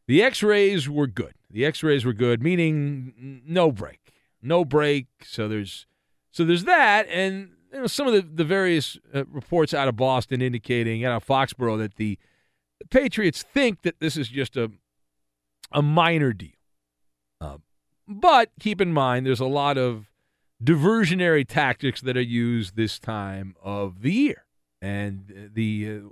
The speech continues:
one of the conflicting reports says that Tom Brady could miss practice on Thursday. And the game, last I checked, is not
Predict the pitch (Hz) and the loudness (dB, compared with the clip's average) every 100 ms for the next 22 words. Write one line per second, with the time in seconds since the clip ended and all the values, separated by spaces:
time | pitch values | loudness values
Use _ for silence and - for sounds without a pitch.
0 | - 240 190 143 131 - 233 - 156 131 | -12 -6 -4 -2 -4 0 0 0 0 0
1 | 135 120 131 113 120 147 135 131 120 - | 0 -2 -2 -4 -2 -2 0 -2 -2 -2
2 | 143 120 107 - 110 98 101 - _ _ | -4 -2 -4 -4 -4 -4 -10 -10 _ _
3 | _ 123 131 - 277 214 - 120 113 - | _ -4 -2 0 2 2 2 0 -2 -4
4 | _ - 302 339 359 311 269 226 180 214 | _ -8 -2 0 2 2 2 -2 2 2
5 | 196 185 - 160 143 147 143 131 123 | 2 0 0 0 0 -4 -4 -2 -2